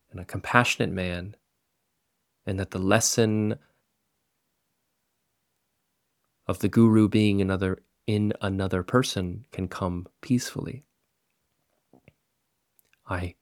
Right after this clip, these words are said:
am not offering a lens into how you can help recognize the wisdom that comes from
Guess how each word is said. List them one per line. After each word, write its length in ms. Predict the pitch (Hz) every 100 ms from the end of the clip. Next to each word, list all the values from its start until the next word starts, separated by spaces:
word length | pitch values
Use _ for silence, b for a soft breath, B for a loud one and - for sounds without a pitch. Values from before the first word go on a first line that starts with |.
| -
am 140 | 101 98
not 280 | 95 - _
offering 600 | 107 - 104 98 90 90 - _ _ -
a 60 | 90
lens 680 | 95 117 120 101 92 - _ _ _ _ _ _ _ _ _ _
into 800 | - 90 90 - 90 87 85 85 _ _ _
how 260 | - 101 95
you 180 | 95 95
can 220 | 98 92
help 360 | - 95 - - _ _ _ _ _ _ _ _ _ _ _ 104
recognize 760 | 107 98 107 98 90 90 -
the 100 | 98
wisdom 460 | 92 98 - 95 90
that 180 | 90 -
comes 400 | - 98 90 -
from 340 | - 90 85